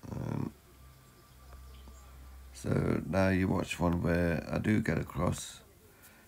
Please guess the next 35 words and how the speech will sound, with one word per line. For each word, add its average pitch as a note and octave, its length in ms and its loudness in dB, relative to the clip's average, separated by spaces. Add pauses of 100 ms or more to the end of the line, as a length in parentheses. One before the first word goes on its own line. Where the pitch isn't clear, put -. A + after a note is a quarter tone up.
(120)
uh, F2 100 4
which F2 240 2
is D#2 100 0
the F2 100 2
next F2+ 260 2
one D#2 140 2
on D2 160 2
that. D2+ 200 0
You D2 80 0
know, D#2 100 0
of - 160 -6
course, C#2 220 -4
I - 80 -12
get - 100 -2
another - 220 -2
go C2+ 240 -2
'cause - 180 -10
it - 100 -6
went - 240 -4
in - 120 -4
the - 80 -2
drink. D2+ 340 0 (200)
<laughs> - 180 -10
I'm - 1700 -10
surprised D#2+ 400 0
that D2+ 120 0
replay D2 380 0
was E2 120 -2
still D#2 260 0
there, E2 280 2
to - 80 -10
be - 120 -2
honest - 240 -4
with A2 140 -4
you. - 100 -2